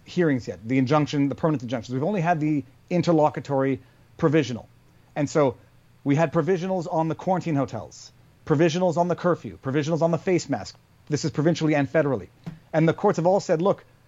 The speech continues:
it's not up to us at this point to interfere with government decisions, government policy." So you haven't proven the urgency or the irreparable harm or the, you haven't proven the constitutional violation.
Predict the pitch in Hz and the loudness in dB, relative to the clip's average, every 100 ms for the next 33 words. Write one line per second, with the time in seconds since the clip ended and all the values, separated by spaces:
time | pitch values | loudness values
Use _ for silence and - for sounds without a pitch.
0 | _ _ _ - 170 170 196 214 - - | _ _ _ -8 -6 0 0 0 -4 -2
1 | 175 - 180 170 131 160 - 156 131 123 | -2 0 -2 -2 -2 -6 -6 -4 -4 -4
2 | - _ - - _ _ - 160 151 147 | -12 _ -20 -20 _ _ -2 2 4 2
3 | 135 - 190 180 160 180 160 123 151 143 | -2 -2 0 0 2 2 4 4 2 2
4 | 139 127 143 117 123 113 139 131 120 135 | 0 -2 -4 -4 -4 0 0 0 -2 -2
5 | 123 117 - - _ - _ - 160 143 | -2 -4 -12 -20 _ -20 _ -2 2 4
6 | 120 _ _ 135 139 190 196 226 226 214 | 2 _ _ -4 -2 -2 -2 0 0 0
7 | 202 185 175 196 185 175 160 165 160 160 | -4 -4 -10 -8 -4 -2 0 2 2 0
8 | 170 170 147 147 143 147 151 151 156 131 | -2 -2 -2 0 0 0 2 4 4 4
9 | 139 127 - 139 165 185 - 196 180 143 | 0 -2 -4 0 0 0 0 0 0 -4
10 | - 180 170 156 165 165 143 147 135 135 | -2 -4 -2 -2 0 0 4 4 4 0
11 | - 139 | -2 -2